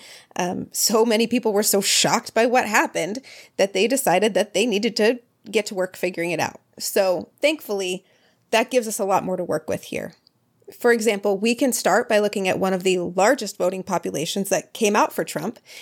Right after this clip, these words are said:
and then narrowing down within that group. In that election, best estimates show that seventy-seven to eighty-one percent of evangelical voters cast their ballots for Trump.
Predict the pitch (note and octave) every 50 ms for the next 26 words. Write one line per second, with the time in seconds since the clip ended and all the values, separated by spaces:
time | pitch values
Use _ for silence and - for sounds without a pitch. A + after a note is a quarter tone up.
0 | - - - - A#3 A#3+ A#3 G#3+ G#3 G#3+ G#3+ A3 A3+ A#3 A#3 A3+ A3 G3+ G3 G3+
1 | G#3 F#3+ F#3 G3 F#3+ F#3+ - - - F#3+ F#3 F#3+ F#3+ E3+ D3+ - - - F#3+ -
2 | - - - - - _ _ _ _ _ _ _ _ _ _ - - A3+ C4+ D4
3 | D4 C#4 A3+ G3 - G3 G3 E3 D#3 - - - D#3+ E3+ A3 B3+ - _ _ -
4 | G#3+ - A3+ A#3 C#4+ - - - G#3+ G#3 - - G3+ G3 - - - - G3 F#3+
5 | F#3+ - - - - - - C#4+ C#4+ D#4 D4 C#4+ C4 - - G#3+ G#3 G3+ G3 G3
6 | F#3+ - - - - - A3+ A#3 A3 A#3 A#3 G#3 G#3 G#3 G#3 G3 G3 - - G3+
7 | G3 - - C3 B2 - - - - - - - - - - G#3 G#3+ - - A#3
8 | A#3 G3+ A3 A3+ A3+ - G#3+ F#3+ G3+ G3 - A3+ G#3+ F#3+ F3+ E3 D#3+ E3 E3+ A3+
9 | A3+ - - - A3+ G3+ G#3 G#3+ - - - G3+ G#3+ G#3 - D#3 F3 - - -
10 | - - F#3+ - - A3 - - -